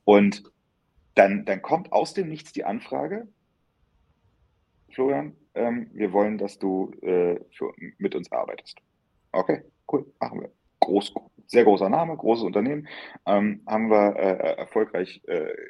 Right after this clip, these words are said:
gearbeitet und das sind so, das, das sind so der, das ist so der Moment. Du produzierst den Content halt nicht dafür, dass du aus dem Video den Sale machst,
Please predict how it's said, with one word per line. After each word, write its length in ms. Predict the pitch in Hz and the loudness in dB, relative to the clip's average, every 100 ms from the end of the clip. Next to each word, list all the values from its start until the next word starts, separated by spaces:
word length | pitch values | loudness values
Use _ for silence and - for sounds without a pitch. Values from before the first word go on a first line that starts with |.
| - | -20
gearbeitet 640 | - - 135 143 143 143 - | -8 -2 0 -2 -4 -8 -4
und 360 | - 143 208 - _ _ _ _ _ _ _ _ _ _ _ _ _ _ _ _ | 0 0 -2 -10 _ _ _ _ _ _ _ _ _ _ _ _ _ _ _ _
das 280 | - 135 - | 0 0 0
sind 140 | 156 | -6
so, 120 | - 98 | -2 -2
das, 340 | - - - | -2 -6 -6
das 160 | 113 139 | -8 -8
sind 100 | 127 | -4
so 100 | 107 | -2
der, 180 | 95 - | -2 -4
das 220 | - 113 | -10 -10
ist 80 | 110 | -6
so 60 | |
der 100 | 90 | -6
Moment. 240 | 85 82 - - - - | -6 -8 -12 -20 -20 -12
Du 100 | 90 | -8
produzierst 640 | - 120 113 - 143 143 | -2 0 0 0 -2 0
den 100 | 104 | -4
Content 400 | - 127 120 107 | -4 -2 -2 -4
halt 160 | 107 107 | -6 -6
nicht 220 | 123 - | -6 -2
dafür, 240 | - 110 | -2 -2
dass 160 | 101 - | -6 -4
du 240 | 101 101 - _ _ _ _ _ - | -4 -4 -8 _ _ _ _ _ -12
aus 120 | 98 | -6
dem 180 | 107 98 | -4 -2
Video 180 | 104 98 | 0 -2
den 140 | 82 | -2
Sale 260 | - 151 - | -2 -2 -2
machst, 300 | - - | -8 -20